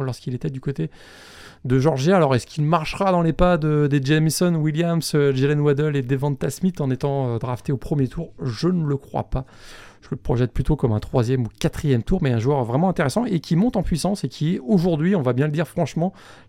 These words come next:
à peu près la seule arme offensive, euh, offensive, pardon, au poste de receveur d'Alabama. Alabama qui a tellement produit de super joueurs ces dernières années au poste de receveur. Là, c'est à peu près le seul.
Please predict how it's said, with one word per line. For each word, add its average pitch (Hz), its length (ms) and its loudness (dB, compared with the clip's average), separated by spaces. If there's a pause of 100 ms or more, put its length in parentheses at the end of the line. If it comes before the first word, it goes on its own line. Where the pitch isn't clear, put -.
à 131 80 -4
peu 135 120 0
près 165 200 0
la 120 140 0
seule 175 420 0
arme 147 340 -4
offensive, 175 680 0
euh, 123 180 -2
offensive, 170 480 -2
pardon, 143 300 -2 (520)
au 147 80 0
poste 135 240 4
de 131 60 2
receveur 123 380 0
d'Alabama. 117 420 0
Alabama 131 380 -2
qui 131 100 -4
a 107 60 -4
tellement 220 500 2
produit 185 520 0 (540)
de 127 100 0
super 180 440 -2
joueurs 143 260 -2
ces 147 160 -4
dernières 127 360 -2
années 131 240 -2
au 120 80 -2
poste 127 240 -2
de 131 60 0
receveur. 117 460 -2
Là, 123 140 -2
c'est 131 180 -4
à 110 60 0
peu 139 100 0
près 185 160 0
le 143 120 2
seul. 185 360 -2